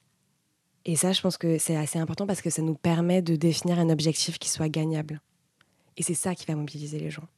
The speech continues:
En fait, c'est quand ils sentent qu'ils peuvent avoir un impact concret sur leur cause. De plus en plus, l'engagement, il va dans ce sens-là. Euh, il est, l'engagement citoyen, il est beaucoup moins, euh,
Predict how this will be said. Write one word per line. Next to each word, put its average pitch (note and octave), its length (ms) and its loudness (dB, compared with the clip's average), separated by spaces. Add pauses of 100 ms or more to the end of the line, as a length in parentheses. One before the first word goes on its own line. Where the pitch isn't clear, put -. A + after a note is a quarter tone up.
(120)
En - 40 -20
fait, D#3+ 120 -4
c'est E3+ 120 -2
quand D#3+ 140 0
ils D#3 100 2
sentent F3+ 380 -2 (320)
qu'ils - 140 -14
peuvent F3 180 2
avoir E3 260 2
un E3+ 140 0
impact - 640 -6 (160)
concret E3+ 380 -4
sur E3+ 160 -4
leur C#3+ 200 -4
cause. F3 360 -8
De D#3 60 -10
plus E3 160 -8
en D#3+ 60 -4
plus, - 200 -8
l'engagement, E3 380 -2
il E3+ 100 -2
va D#3 100 -4
dans D#3 140 -4
ce D3+ 160 -6
sens-là. E3+ 480 -2 (600)
Euh, D#3+ 120 -4
il D#3 180 -2
est, D3+ 300 0 (360)
l'engagement D#3+ 300 -2
citoyen, F3 380 2
il E3+ 80 4
est D#3+ 40 2
beaucoup D#3 300 -4
moins, E3 420 0
euh, D#3 160 -2